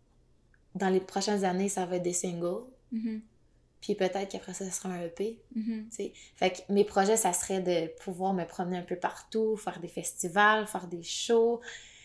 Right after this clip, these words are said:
Speaker 1: euh, transmettre justement les chansons que je vais avoir sorties, puis de vivre ça, genre, à cent pour cent, de vivre
Speaker 2: De vivre
Speaker 1: de ce
Speaker 2: ça à
Speaker 1: métier-là,
Speaker 2: cent pour cent, ouais.
Speaker 1: tu sais, à cent pour cent, puis avec la tête, genre, légère.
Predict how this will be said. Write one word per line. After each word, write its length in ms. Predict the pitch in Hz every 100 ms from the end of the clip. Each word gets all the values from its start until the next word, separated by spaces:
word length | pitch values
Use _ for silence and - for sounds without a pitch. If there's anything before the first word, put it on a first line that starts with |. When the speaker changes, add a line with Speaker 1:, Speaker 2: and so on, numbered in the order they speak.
| - -
Speaker 1:
euh, 460 | 175 165 165 160 160
transmettre 400 | - 208 - 196
justement 280 | - 180 190
les 80 | 175
chansons 280 | 175 175 185
que 60 |
je 40 | 180
vais 60 |
avoir 180 | 170 170
sorties, 680 | - - - - 226 240 240 -
puis 320 | - 175 180 - - - _ _ _ _ _ _ _ _ _ _ _ _ _ _ -
de 180 | 180 185
vivre 260 | 180 185
ça, 180 | - 214
genre, 240 | 190 175 175
à 100 | 175
cent 160 | 190
pour 200 | 180 180
cent, 260 | - 180 196 - _
de 120 | 180
vivre 300 | 180 175 180
Speaker 2:
De 60 | 220
vivre 160 | 226 190
Speaker 1:
de 40 |
ce 80 | 180
Speaker 2:
ça 80 | 190
à 20 |
Speaker 1:
métier-là, 280 | 185 - 185
Speaker 2:
cent 60 | 185
pour 40 |
cent, 240 | 190 -
ouais. 60 | -
Speaker 1:
tu 40 | -
sais, 140 | 202
à 100 | -
cent 180 | 185 196
pour 160 | 190 -
cent, 260 | - 226 220
puis 120 | -
avec 260 | 185 180 180
la 100 | 175
tête, 260 | - 202 185
genre, 360 | 180 170 165 185
légère. 380 | 175 170 170